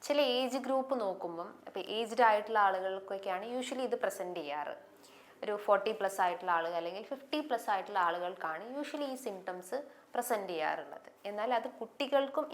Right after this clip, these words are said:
ഇന്ന് കോമൺ ആയിട്ടും കണ്ടുവരുന്നുണ്ട്. ഇപ്പം ഈ ഒരു തരിപ്പ്, മരവിപ്പ് എന്ത് കാരണങ്ങൾ കൊണ്ടായിരിക്കും എന്ന് നിങ്ങൾ ചിന്തിച്ചിട്ടുണ്ടോ?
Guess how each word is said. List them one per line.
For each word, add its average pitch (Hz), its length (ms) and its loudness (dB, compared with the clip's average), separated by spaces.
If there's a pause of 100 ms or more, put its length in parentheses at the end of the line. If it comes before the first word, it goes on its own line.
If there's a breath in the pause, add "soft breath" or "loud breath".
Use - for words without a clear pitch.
ഇന്ന് 233 220 -2 (540 loud breath)
കോമൺ 311 340 12
ആയിട്ടും 226 280 2 (140)
കണ്ടുവരുന്നുണ്ട്. 180 720 0 (560)
ഇപ്പം 302 180 -2
ഈ - 60 6
ഒരു 339 100 4 (180)
തരിപ്പ്, - 540 8 (320)
മരവിപ്പ് 190 580 2 (240)
എന്ത് 359 180 4 (120)
കാരണങ്ങൾ 190 560 6
കൊണ്ടായിരിക്കും 180 640 0
എന്ന് 175 180 -6
നിങ്ങൾ 175 180 -4 (120)
ചിന്തിച്ചിട്ടുണ്ടോ? 165 680 -6